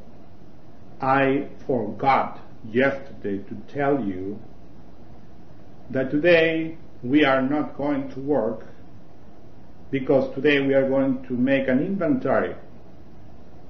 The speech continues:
of what we have.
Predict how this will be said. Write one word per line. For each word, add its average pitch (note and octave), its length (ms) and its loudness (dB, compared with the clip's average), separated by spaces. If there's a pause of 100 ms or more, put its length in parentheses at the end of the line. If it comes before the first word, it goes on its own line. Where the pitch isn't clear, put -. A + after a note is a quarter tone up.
(680)
of A2 180 -4 (680)
what B2 220 -2
we C3 260 2
have. A2+ 400 0